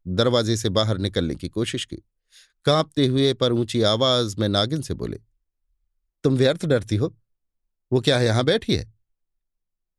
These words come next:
पर उनकी प्यारी नागिन ने उन्हें अंदर खींच लिया और झुंझलाकर बोली, "तुम्हारा यही लड़कपन तो अच्छा नहीं।"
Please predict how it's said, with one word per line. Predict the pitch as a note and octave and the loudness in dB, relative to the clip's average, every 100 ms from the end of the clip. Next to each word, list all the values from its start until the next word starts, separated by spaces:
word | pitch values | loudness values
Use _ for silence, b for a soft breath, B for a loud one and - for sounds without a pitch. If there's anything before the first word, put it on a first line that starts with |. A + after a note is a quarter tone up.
| _ _ | _ _
पर | D3+ | 0
उनकी | D#3 D#3 D3+ | 2 2 0
प्यारी | C#3+ C#3+ C3 | 2 2 2
नागिन | A#2+ B2+ B2+ B2 | 2 0 0 0
ने | A#2 | 2
उन्हें | G#2+ G#2 G2 - _ G#2 | 2 0 -2 -8 _ 0
अंदर | G#2+ D3 | 2 2
खींच | D3 G#2+ G2 | 0 -4 -2
लिया | G#2+ A2 | 0 2
और | G#2 | 2
झुंझलाकर | E2 G2 F#2+ C3 C#3+ | -2 -4 -2 -2 -2
बोली, | G2 C#2 A#1+ - _ _ _ _ _ _ _ _ _ _ - | -4 -6 -10 -14 _ _ _ _ _ _ _ _ _ _ 0
"तुम्हारा | A2+ D3 | 2 4
यही | E3 B2+ | 4 2
लड़कपन | D3 C3 C#3+ C#3+ | 0 -2 0 -2
तो | D3 | 0
अच्छा | C#3 - | -2 0
नहीं।" | F3 F#2+ | -2 -2